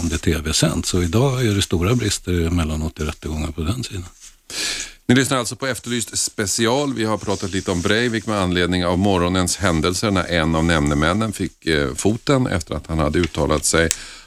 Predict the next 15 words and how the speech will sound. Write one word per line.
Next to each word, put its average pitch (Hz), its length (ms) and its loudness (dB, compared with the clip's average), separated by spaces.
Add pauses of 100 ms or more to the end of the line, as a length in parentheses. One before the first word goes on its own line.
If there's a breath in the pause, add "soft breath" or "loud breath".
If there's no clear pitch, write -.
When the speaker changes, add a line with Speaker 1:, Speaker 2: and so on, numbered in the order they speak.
Speaker 2:
om 78 140 -2
att 80 120 -2
han 80 100 -2
tyckte 80 340 -4
att 73 80 -2
den 78 220 0
som 76 160 -2
hade 73 380 0 (460 soft breath)
gjort 80 260 -2
de 78 100 -4
här 78 120 0
dåden 67 300 0
skulle 62 280 -4
få 60 320 -4
dödsstraff. - 800 -2